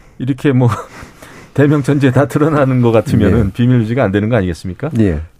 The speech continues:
Speaker 1: 좀 신중해야 될 것 같아요.
Speaker 2: 알겠습니다. 자, 일부, 어, 그, 어, 좀 아쉽게나마 여러 가지 이야기도 좀 나눠봤는데요.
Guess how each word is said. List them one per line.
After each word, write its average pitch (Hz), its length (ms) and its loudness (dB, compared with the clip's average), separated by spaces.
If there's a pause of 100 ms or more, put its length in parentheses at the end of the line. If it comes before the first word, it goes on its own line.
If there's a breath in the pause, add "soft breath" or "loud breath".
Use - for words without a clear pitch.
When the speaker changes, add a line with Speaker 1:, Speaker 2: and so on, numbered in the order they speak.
(180)
Speaker 1:
좀 165 140 -6
신중해야 220 400 -2
될 120 100 0
것 90 120 -6
같아요. 117 260 -6 (160)
Speaker 2:
알겠습니다. 73 580 -8 (520 loud breath)
자, 120 200 -2
일부, 156 400 4
어, 123 220 2 (240)
그, - 220 -10
어, 98 480 2
좀 117 100 -4
아쉽게나마 113 640 2
여러 113 140 4
가지 107 180 2
이야기도 95 280 2
좀 135 100 2
나눠봤는데요. 95 640 0